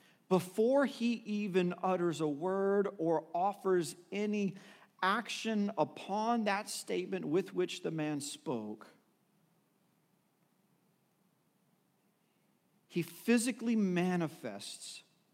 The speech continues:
a testimony to that man's position and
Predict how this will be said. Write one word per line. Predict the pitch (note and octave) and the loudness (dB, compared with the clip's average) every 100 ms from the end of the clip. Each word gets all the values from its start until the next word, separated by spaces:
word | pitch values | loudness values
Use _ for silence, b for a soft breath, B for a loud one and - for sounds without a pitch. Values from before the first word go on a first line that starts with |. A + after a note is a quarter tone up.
| _ _ _ | _ _ _
a | C3+ | -8
testimony | B2+ - G3+ G3+ - G#3+ F#3+ F#3 F3+ F3+ E3 b b b b b _ _ | -6 -4 -4 -4 -4 -4 -2 -2 -2 -2 -6 b b b b b _ _
to | E3 | -2
that | B2 B2+ D3 F3+ E3+ | 0 2 2 2 2
man's | D#3 D#3+ D#3 | 0 0 -4
position | - D3 A#2 C3+ - C#3 B2+ | -4 -4 -2 -2 -2 -2 0
and | B2 | 0